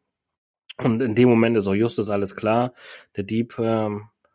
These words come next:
hat halt Jackson und Turner die Arbeit im Berg machen lassen und sie haben die Diamanten zusammen, äh, halt geklaut. Und jetzt will der Dieb sie halt wieder an sich bringen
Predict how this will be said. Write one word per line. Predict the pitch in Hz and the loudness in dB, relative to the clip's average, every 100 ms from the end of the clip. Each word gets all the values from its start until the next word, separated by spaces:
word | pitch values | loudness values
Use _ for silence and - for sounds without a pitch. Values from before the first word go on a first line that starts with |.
| _ _ | _ _
hat | 117 - | -8 -4
halt | 113 104 - | -2 -2 -2
Jackson | 123 - 127 | -2 0 -2
und | 107 | -2
Turner | - 123 123 | 2 2 4
die | 110 104 | 2 0
Arbeit | 113 117 | 2 2
im | 104 98 | 0 2
Berg | 131 147 | 0 2
machen | 147 139 | -2 0
lassen | 135 135 - 131 131 - - - - | 0 0 0 -4 -4 -12 -20 -20 -4
und | |
sie | 110 104 | 0 2
haben | 110 | 2
die | 110 | 2
Diamanten | 101 101 104 101 | 2 2 2 -2
zusammen, | 98 95 101 101 98 | -10 -4 -2 -2 -4
äh, | 98 95 87 | -6 -6 -8
halt | 87 104 | -10 -10
geklaut. | - 98 156 180 185 - _ - - - | -12 -2 2 2 2 -8 _ -20 -20 -4
Und | 110 | 0
jetzt | 113 117 | 0 2
will | 113 | 4
der | 107 | 4
Dieb | 107 110 | 4 -2
sie | - 101 | 0 -2
halt | 98 101 | -2 -2
wieder | 110 101 95 113 | 0 0 -2 -2
an | 135 | 0
sich | 147 135 | 0 -4
bringen | - 120 123 123 | 0 2 4 2